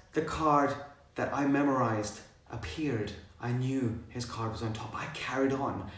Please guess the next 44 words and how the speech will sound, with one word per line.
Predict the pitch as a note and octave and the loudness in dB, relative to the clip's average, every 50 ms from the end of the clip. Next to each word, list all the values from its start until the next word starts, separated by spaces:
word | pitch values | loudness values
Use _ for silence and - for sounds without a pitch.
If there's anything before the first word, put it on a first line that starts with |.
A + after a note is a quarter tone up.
| - - - | -14 -10 -6
but | B2+ B2 | -4 -4
I | A#2+ | -4
kept | A#2 - - - F3 - | -4 -4 -4 -6 -4 -4
my | D3+ C3 A#2+ | -4 -6 -6
finger | - - - F3+ F3 D#3 B2+ A2+ G2 F2+ - - - - - - | -6 -4 -2 0 0 0 0 -2 -2 -4 -6 -10 -14 -16 -12 -8
in | - C3 | -6 -4
that | B2 A#2 - | -2 -2 -2
place, | - A#2 A#2+ A2 A2 - - | -4 -4 -4 -4 -4 -4 -6
and | C#3 C3 | -4 -2
my | C3 B2 A2+ A#2 | -2 -2 0 0
son | - - D#3+ D3+ C#3+ C3+ | 0 0 2 2 2 0
started | - - - - - | 0 -2 -4 -4 -4
smiling, | - - C#3 C3 B2+ B2 A#2 A2 A2 A2 | -2 0 0 2 2 2 2 2 0 -2
thinking, | C3+ B2+ - B2+ B2 A2+ | -4 -4 -2 -2 -2 -2
"Yes, | A2+ B2 A#2 A#2 - - - - - - - - - - - | -2 -2 -2 -2 0 0 0 0 -2 -4 2 4 4 6 6
I | C#3 C#3 | 4 4
got | D3 C#3 B2+ A2+ | 4 2 2 0
my | A2+ A2 | -2 -4
father." | - A2 G#2+ G#2+ G#2+ G2 F#2+ - - - - - - | -4 -4 -4 -4 -4 -4 -6 -6 -8 -10 -12 -8 -4
And | A2+ A#2 B2 | -2 0 2
then | C#3 C3+ A#2+ A2+ A2+ - - - - | 2 2 2 0 -2 -4 -6 -2 0
all | C#3 | 2
of | C3+ C3 | 2 4
a | B2+ B2 | 2 2
sudden, | - - D#3 B2+ A2 | 2 0 0 0 0
I | - | -2
flicked | - - - - - C4 - - - - - - - - - - - - - - - | -4 -6 -4 0 2 2 2 2 0 -2 -6 -6 -6 -8 -12 -18 -20 -20 -20 -10 -6
his | - B2+ A#2 | -4 -4 -4
card | - - - - A#2 A2 G#2+ G#2 - - | -4 -4 -2 -2 -2 -2 -4 -4 -4 -4
out | - - - - - - - - - - - - - - - - - | -4 -4 -4 -4 -6 -8 -10 -10 -12 -16 -20 -20 -20 -20 -14 -8 -4
onto | A#2+ A#2 - C3+ | -4 -4 -2 -4
his | B2+ A2 B2 | -4 -4 -4
lap | B2+ B2 - F2 E2+ - - - - - - - - - - - | -4 -4 -4 -6 -6 -10 -12 -16 -20 -20 -20 -20 -20 -20 -14 -8
and | - A#2+ | -6 -4
said, | C#3+ C#3 | 0 6
"Whoa, | F#3 B3+ - - - - - - - | 10 10 12 10 10 8 2 -4 -6
a | - | -6
card | - - G#3 G#3+ G#3+ - | -2 4 6 8 8 8
just | - - - | 6 4 4
jumped | - F#3 E3+ E3 E3+ | 6 6 6 6 6
out | E3 C#3 - | 4 4 4
of | D#3 | 4
the | D#3 F3 | 2 2
pack." | G3 A#3 A#3 - - | 0 0 0 -4 -6